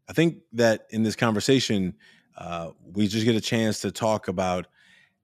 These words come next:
the work that we do in Ever Forward, that I get to do with young men, providing a space for them to just talk about all the things that go on in their life, and the work that Malcolm does in the prisons, talking to men who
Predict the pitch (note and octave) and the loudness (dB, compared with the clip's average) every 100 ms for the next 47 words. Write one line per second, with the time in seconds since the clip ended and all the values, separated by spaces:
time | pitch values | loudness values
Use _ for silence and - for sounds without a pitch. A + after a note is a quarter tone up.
0 | _ _ _ _ _ _ _ E2+ F#2+ G2 | _ _ _ _ _ _ _ -4 -2 6
1 | A2+ A2 - G2+ F2+ F2+ G#2 A#2 A#2 B2 | 6 4 0 -2 -2 -2 0 0 4 4
2 | A2+ G2+ F#2 - A#2+ D3 G3 F3 - F2+ | 4 0 -2 0 2 2 0 -4 -12 -4
3 | G2 A2+ A#2+ A2 A#2+ G#2+ F#2 G#2+ A#2+ B2+ | -4 -2 -4 -2 0 0 2 0 2 0
4 | C#3 B2+ G2+ G2+ G#2 F#2+ _ _ _ - | -2 -4 0 0 0 -4 _ _ _ -10
5 | - - A2 G#2 - F#2+ G2+ A2 G#2+ F#2 | -8 -2 -2 -2 -4 -2 0 0 -2 -6
6 | G2+ - - G2+ - G#2+ G#2 G2 - _ | -6 -8 -8 -8 -4 -2 -2 -2 -10 _
7 | _ _ _ _ - F#2+ A2+ A2+ A#2 A#2 | _ _ _ _ -6 -2 -2 -2 0 0
8 | G#2+ G2 A2 A2+ A2 G#2 G#2+ C#3+ F3 - | 0 2 2 2 0 -2 -2 -2 -6 -14
9 | _ _ _ _ _ _ A2+ A#2+ C#3 C#3 | _ _ _ _ _ _ 0 6 6 6
10 | C#3+ C3+ F3+ F3+ A#2+ A2+ A2 B2 A2 D3+ | 4 4 2 4 6 6 6 -2 0 0
11 | F#3+ C3 F#2+ A#2 A#2+ A#2+ A2+ A2+ C3 C3 | 2 2 0 0 0 0 2 4 2 2
12 | B2+ B2 A#2 | 2 0 -2